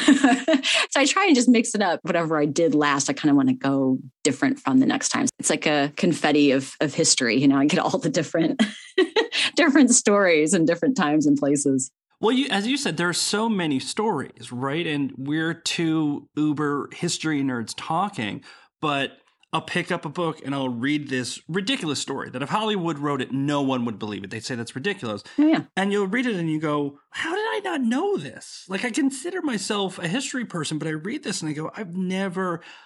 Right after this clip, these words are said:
Speaker 2: I'll always remember the one that hit me the hardest was an author by the name of Gary Christ, who's fantastic. I love every single one of his books.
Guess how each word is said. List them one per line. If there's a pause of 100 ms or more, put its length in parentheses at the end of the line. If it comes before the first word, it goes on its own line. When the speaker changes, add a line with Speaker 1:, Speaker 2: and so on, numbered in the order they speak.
(140)
Speaker 2:
I'll
always
remember
the
one
that (140)
hit
me
the
hardest
was
an
author
by
the
name
of
Gary
Christ,
who's
fantastic.
I
love
every
single
one
of
his
books.